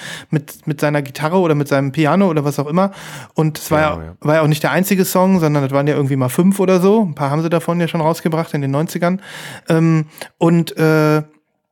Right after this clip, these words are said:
Speaker 1: jetzt sind, haben die das sozusagen isoliert, seine Stimme. Das haben sie jetzt mit K I hinbekommen. Das war auch das Einzige, was K I gemacht hat. Und dann haben sie ja selber dazu ihre Instrumente neu eingespielt. Und, ähm, das, deswegen finde ich diesen, äh, äh, Gedanken ganz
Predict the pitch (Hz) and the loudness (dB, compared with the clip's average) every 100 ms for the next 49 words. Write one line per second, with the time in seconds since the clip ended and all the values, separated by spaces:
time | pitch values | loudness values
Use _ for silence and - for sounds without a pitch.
0 | _ _ _ - _ - 151 175 202 202 | _ _ _ -20 _ -2 -2 0 -2 -2
1 | 180 202 190 180 196 196 175 180 180 180 | 0 2 2 2 0 2 2 2 0 0
2 | 147 143 139 156 226 220 214 214 - 220 | 2 2 2 2 2 2 2 2 2 2
3 | 233 262 196 175 165 160 156 156 - 151 | 4 2 2 0 0 0 0 -4 -2 -2
4 | 160 143 160 190 226 240 254 165 175 156 | 2 2 2 2 0 2 0 0 0 0
5 | 160 156 156 165 156 147 - 156 165 147 | 0 -2 -2 0 0 0 -2 -4 0 0
6 | 135 147 - 240 - - - - - 165 | 0 0 -2 -2 -4 -16 -14 -14 -4 0
7 | 151 185 190 196 170 170 160 160 160 - | 2 4 4 4 2 2 4 2 0 -6
8 | - - - _ _ _ _ 277 302 - | -20 -20 -20 _ _ _ _ -20 -20 -8
9 | 131 147 202 240 220 202 - 208 190 190 | 0 2 4 4 2 0 -2 -4 0 2
10 | 196 196 202 208 208 170 151 156 147 143 | 2 0 2 2 2 2 4 2 0 0
11 | 135 123 - 120 117 - _ _ _ - | 0 -2 -4 -8 -8 -16 _ _ _ 0
12 | 156 151 151 156 160 - 151 143 - 156 | 0 2 2 2 0 -2 -4 -2 0 0
13 | 180 185 196 185 185 156 160 - 156 - | 2 2 2 0 0 -2 -2 -2 -2 -2
14 | 156 143 135 156 208 202 | -4 -2 0 0 2 -2